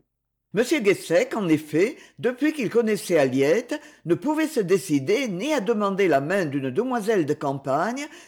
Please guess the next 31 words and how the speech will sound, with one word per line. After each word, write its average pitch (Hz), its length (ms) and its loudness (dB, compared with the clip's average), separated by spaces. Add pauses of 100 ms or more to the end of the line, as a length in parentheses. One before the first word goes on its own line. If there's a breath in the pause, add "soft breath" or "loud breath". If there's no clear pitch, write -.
(100)
ni 254 220 -2
à 254 80 -2
prendre 285 340 -4
un 233 60 -2
parti. 139 680 -4 (480 soft breath)
Et 269 160 2
souvent, 170 540 -4 (220 loud breath)
poursuivi 240 520 -2
par 143 200 -2
la 135 80 2
pensée 240 480 -2
d'épouser 160 420 0
la 135 160 2
jeune 156 240 -4
fille, 202 500 0 (380 loud breath)
il 165 160 4
appelait 294 420 0
à 185 60 0
son 160 300 -4
aide 175 340 0
tout 285 140 -4
son 175 160 -6
bon 151 260 0
sens 190 480 -6 (180 loud breath)
pour 165 140 -8
se 175 80 -4
combattre 269 640 0
lui-même. « 135 720 -2 (1500 soft breath)
Ce 220 140 4
serait - 400 0
absurde, 139 640 -2